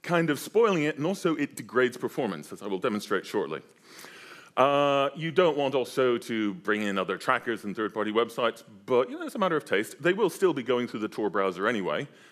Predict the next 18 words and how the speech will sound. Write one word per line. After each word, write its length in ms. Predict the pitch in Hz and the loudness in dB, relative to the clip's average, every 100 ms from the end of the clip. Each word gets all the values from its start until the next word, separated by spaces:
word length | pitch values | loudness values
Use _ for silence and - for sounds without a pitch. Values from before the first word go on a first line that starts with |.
| - | -8
so 220 | 110 98 | -2 0
anonymity 640 | 127 127 117 120 117 107 101 - | 0 0 0 -2 -2 -2 -6 -6
is 140 | 110 95 | -8 -6
preserved 540 | 107 101 135 113 104 | -6 2 2 2 -4
if 160 | 104 95 | -8 -4
you're 80 | |
worried 240 | 90 135 147 | 2 2 2
about 220 | 113 107 | 0 0
anonymity, 560 | 98 92 90 98 135 139 - - - - 120 104 | -4 -4 -6 -6 -8 -8 -20 -20 -20 -20 -20 -2
but 260 | 131 131 135 | 4 4 2
again, 320 | 123 113 110 | 0 0 0
performance 800 | 143 127 120 113 110 110 113 - | -4 -4 0 0 2 -2 -4 -6
and 300 | 110 104 98 | -4 -4 -4
just 180 | 117 | -8
trying 160 | - 92 | -6 -8
to 80 | 80 | -8
be 80 | 85 | -12
tidy. 500 | - 101 82 60 | -8 -6 -6 -6